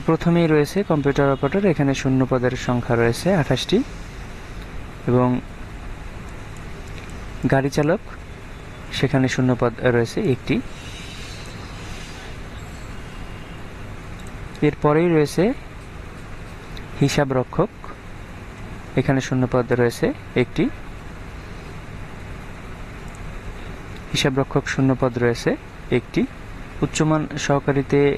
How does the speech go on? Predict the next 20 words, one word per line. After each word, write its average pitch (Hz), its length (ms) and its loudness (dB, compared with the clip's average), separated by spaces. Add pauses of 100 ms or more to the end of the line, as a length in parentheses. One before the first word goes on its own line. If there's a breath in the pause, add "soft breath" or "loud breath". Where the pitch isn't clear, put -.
এর 127 80 2 (120)
শূন্য 127 160 6 (100)
পদ 127 120 2 (100)
রয়েছে 120 200 4 (140)
তিনটি, 123 320 4 (1700 loud breath)
এবং 131 180 6 (300)
ক্যাশিয়ারে 156 580 4
রয়েছে 151 280 4 (260)
একটি, 151 320 2 (1600)
এবং 120 160 4 (160)
ডিসপ্যাচ 131 360 2 (220)
রা-, 123 200 6 (140)
রাউটার 120 360 4 (280)
বা 120 180 4
নোটিশ 117 300 0
সার্ভার 123 300 2 (440)
এখানে 117 320 2
রয়েছে 110 260 2 (880)
দুইটি। 127 280 4 (2250)
তো 151 100 6